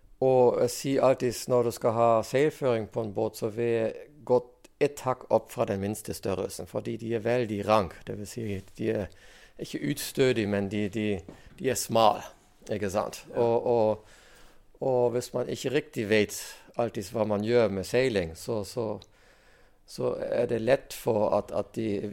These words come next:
Speaker 1: virker vinglet, ikke sant? Så hvis du går litt opp i størrelsen, så blir det litt mer trygg og traust og, og enklere for nymotens folk å seile, for å si det sånn.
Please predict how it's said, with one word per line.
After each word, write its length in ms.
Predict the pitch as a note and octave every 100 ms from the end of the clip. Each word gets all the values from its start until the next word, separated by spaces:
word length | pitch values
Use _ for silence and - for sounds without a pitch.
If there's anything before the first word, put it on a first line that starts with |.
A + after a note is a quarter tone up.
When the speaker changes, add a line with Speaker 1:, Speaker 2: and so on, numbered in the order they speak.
| G2
Speaker 1:
virker 420 | - A2+ A2 A2+ F2+
vinglet, 500 | G#2+ G#2 - - -
ikke 240 | G#2+ G2 F#2+
sant? 240 | - -
Så 200 | - B2+
hvis 160 | A#2 -
du 80 | A2
går 220 | C3+ A#2+
litt 200 | C3+ -
opp 140 | B2+ A#2
i 60 |
størrelsen, 440 | - B2 A2+ G2 F#2
så 160 | -
blir 200 | G#2 A2+
det 180 | A2 G#2+
litt 220 | G2+ G#2+ A2+
mer 160 | A2
trygg 400 | F#2+ - A#2+ G#2 - - _ _ -
og 180 | - B2+
traust 460 | - B2 A2 - -
og, 400 | G#2+ G2+ F#2 F#2 - - - - - _ _ -
og 420 | - A2 G#2 G2 -
enklere 640 | A2 B2+ C3+ - F#2 F#2 F2+
for 500 | - - A2+ G2+ F2+ F2 - -
nymotens 580 | A#2 G#2+ G2+ G2+ G2+
folk 300 | - G2+ G2 - -
å 160 | - -
seile, 240 | - -
for 220 | - -
å 20 | G2+
si 140 | -
det 80 | -
sånn. 160 | -